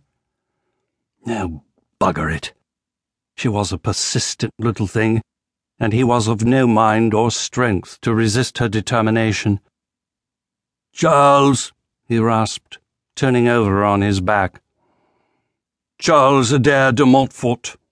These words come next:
And then, hoping to head off any more questions he was too weak to answer, he added,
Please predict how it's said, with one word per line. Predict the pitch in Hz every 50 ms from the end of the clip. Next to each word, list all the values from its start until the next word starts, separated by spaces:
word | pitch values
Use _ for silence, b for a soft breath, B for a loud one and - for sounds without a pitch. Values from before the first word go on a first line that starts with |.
| _ _ _ _ _ _ _ _ _ _ _ _ _ _ _ _ _ _ _ -
And | - 135 139 135
then, | 151 147 143
hoping | 131 139 190 185 - 160 151 139 123
to | 127 123
head | 120 131 135 123
off | 123 120 117 -
any | 143 135 131 127
more | 123 131 - 123 117
questions | - - 120 104 - - - - 107 107 104 98
he | 113 117
was | 107 110 -
too | - - 135 120
weak | 107 107 117 110 113 _ -
to | - 113 107
answer, | 107 107 98 - - 110 101 - _ _ _ _ _ _ -
he | - 135 139
added, | 139 131 127 113 117 113 104